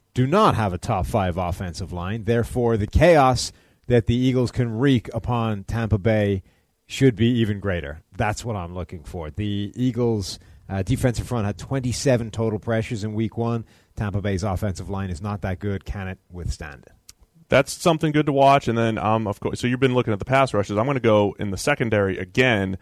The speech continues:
Speaker 2: because I was very impressed with the Eagles' coverage because Ronald Darby had a fantastic game, and I just think they have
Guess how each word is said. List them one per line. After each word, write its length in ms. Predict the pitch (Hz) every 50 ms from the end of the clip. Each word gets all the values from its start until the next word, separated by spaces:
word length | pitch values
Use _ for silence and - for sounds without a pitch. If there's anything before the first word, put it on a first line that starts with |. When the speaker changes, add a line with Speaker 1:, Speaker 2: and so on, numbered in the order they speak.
| _ _ _ _ _ _ _
Speaker 2:
because 160 | - 113 110
I 60 | 127
was 100 | 170 180
very 220 | 127 117 110 110 107
impressed 280 | 104 - 117 110 -
with 100 | - -
the 100 | - -
Eagles' 220 | 110 110 110 - -
coverage 600 | - - - 220 202 - 87 80 - - - - -
because 560 | 113 104 - - 107 101 101 98 95 95 -
Ronald 340 | 78 101 98 95 92 92 92
Darby 360 | 127 123 127 127 120 127 117
had 140 | 120 117 117
a 60 | 113
fantastic 560 | - 117 113 107 - 117 113 110 - 113 -
game, 240 | - 110 107 107 101
and 80 | 98 98
I 60 | 101
just 160 | 101 98 -
think 180 | 107 104 98 -
they 200 | 107 101 104 104
have 360 | 107 104 101 98 98 95